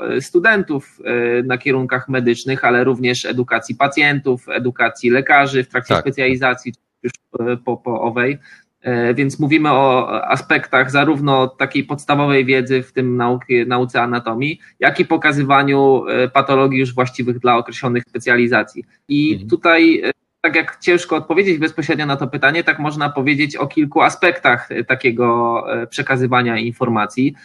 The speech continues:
Speaker 1: bo jak patrzy się na publikacje naukowe, które też próbują na takie pytania o-, odpowiadać, to, e, można zauważyć aktualnie, e, taki trend, w którym gotowość technologiczna już się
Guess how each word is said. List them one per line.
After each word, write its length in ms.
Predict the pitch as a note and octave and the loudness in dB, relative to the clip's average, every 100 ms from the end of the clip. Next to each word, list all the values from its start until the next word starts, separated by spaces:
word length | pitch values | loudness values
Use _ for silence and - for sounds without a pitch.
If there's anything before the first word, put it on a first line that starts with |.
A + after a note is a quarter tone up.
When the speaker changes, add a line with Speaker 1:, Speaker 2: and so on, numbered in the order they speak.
| _ | _
Speaker 1:
bo 440 | D3 D3 D3+ C3 A2 | -2 0 2 2 0
jak 380 | B2+ C3 - - C3 - | 0 0 -4 -2 -2 -2
patrzy 320 | - F3+ - F3 | -4 -2 0 0
się 140 | E3 | 0
na 180 | D3+ C#3+ | 0 0
publikacje 600 | C#3+ C#3 D3 F3 G3+ F3+ | -2 -4 -2 0 0 2
naukowe, 440 | D3+ C#3 C#3+ C#3 C3+ | 2 2 0 -2 -2
które 300 | B2+ C3 B2+ | 0 0 0
też 200 | C#3+ - | -4 -4
próbują 400 | C#3+ C3 C#3 B2+ | -2 2 4 4
na 120 | A#2+ | 2
takie 220 | B2+ C3+ | 0 -4
pytania 560 | B2+ C3 B2 A#2+ A2+ G#2+ | -2 2 2 2 0 0
o-, 180 | A2 | -2
odpowiadać, 600 | B2 B2 C3 A#2+ A2+ D3 - _ _ _ _ | -4 -4 -2 0 4 2 2 _ _ _ _
to, 440 | C#3+ C#3+ D3 D3 - | 0 2 2 0 0
e, 180 | C#3 C#3+ | 0 2
można 320 | D#3+ E3 E3+ | 0 2 2
zauważyć 600 | D#3 D3+ D3+ D3+ D#3 C#3+ | 2 2 2 2 0 -2
aktualnie, 600 | D3 - D3+ C#3+ C#3+ C#3 | -4 -2 2 2 2 0
e, 200 | B2+ - C3 B2+ C3 C3 A#2+ B2+ - | 0 -2 -4 0 2 2 0 -4 -4
taki 280 | D3 C#3+ C#3+ | -4 -2 -6
trend, 360 | - D3 D3+ - | 2 2 2 -4
w 100 | _ | _
którym 420 | D3+ C#3+ C3+ D3 - _ _ C#3 | 2 2 2 -2 -12 _ _ -8
gotowość 680 | C3+ D3+ F#3 F#3 D#3+ - | -2 2 4 4 2 2
technologiczna 800 | E3+ D#3 D#3 D3 D3+ E3+ - D3 | -2 0 2 4 4 2 2 2
już 160 | C#3 C#3+ - - - | 2 0 -6 -14 -12
się 480 | - - D3 C3+ | -10 0 2 2